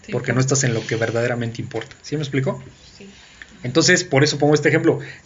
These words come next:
Speaker 2: ¿Qué pasó con el Señor Jesucristo antes de su ministerio?
Speaker 1: No sé de
Speaker 2: O sea, era obediente a su padre, eso sí. Este, podemos entender eso. ¿Por qué? Porque él era perfecto. Hay, hay, por ejemplo, eh, de repente hay ciertos,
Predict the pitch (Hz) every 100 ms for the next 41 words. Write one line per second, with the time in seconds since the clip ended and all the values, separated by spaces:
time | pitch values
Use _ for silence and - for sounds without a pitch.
0 | - - - - - - 190 - 190 196
1 | 185 170 190 147 143 170 190 185 160 139
2 | 135 131 131 175 180 156 - _ _ _
3 | - _ _ _ _ _ _ _ _ -
4 | 175 185 175 175 - 156 143 131 - 147
5 | 180 151 151 151 131 127 151 156 147 139
6 | 123 - 180 190 - - - _ - -
7 | - 131 - - 120 113 110 107 - 123
8 | 135 135 123 123 113 139 165 135 - 165
9 | 156 131 147 151 139 131 135 151 - 123
10 | - - - - 139 - 160 196 180 170
11 | 135 165 151 175 190 190 - - - -
12 | 131 127 123 120 120 135 - 123 131 135
13 | 170 175 180 170 170 170 180 156